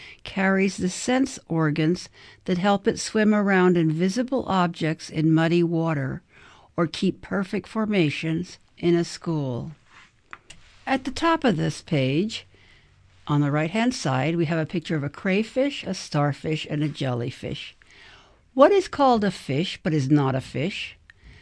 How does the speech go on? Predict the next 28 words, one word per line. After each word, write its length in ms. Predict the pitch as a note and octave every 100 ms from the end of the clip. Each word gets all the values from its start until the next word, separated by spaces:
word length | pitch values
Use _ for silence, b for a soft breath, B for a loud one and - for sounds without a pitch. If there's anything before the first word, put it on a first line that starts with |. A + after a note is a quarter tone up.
| b b b b -
The 100 | C#4+
crayfish 800 | - D4+ D#4 D#4+ - E3+ G3+ -
wears 320 | F#3+ G3 G#3
its 140 | A3+ -
skeleton 640 | - B3+ G3+ F#3 - F3+
on 200 | F3 D#3+
the 120 | D#3 D#3+
outside 720 | E3 G#3 A3+ - G#3+ F#3 F#3
of 120 | F#3
its 160 | F3+ -
body. 640 | F3 D#3 C3+ A#2+ A2 - - - B B B B -
Fish 640 | - D4+ D4 F3 - -
keep 300 | - G#3+ F#3
their 160 | G#3+ G#3
bones 460 | F3+ E3 E3 F3 -
inside. 720 | - D#4+ - F#3 A2 - - - - b b b b b b b
Starfish, 880 | - - G#3+ A#3 A3+ C#3+ D3+ - -
or 160 | - D3
sea 300 | - - D4+
stars, 640 | D4+ - A2 - E3+ - B B B B
have 220 | - F3 D#3
five 640 | - G#3 G3+ G3+ A3 A3+
or 200 | C#3+ F3+
more 440 | E3+ E3 F3 F#3+
arms. 760 | - E3+ D#3+ C#3+ B2 C3 - - B B B B B -
They 140 | F#3
can 300 | F3+ E3+ E3+
walk, 480 | D#3+ D3 A3 -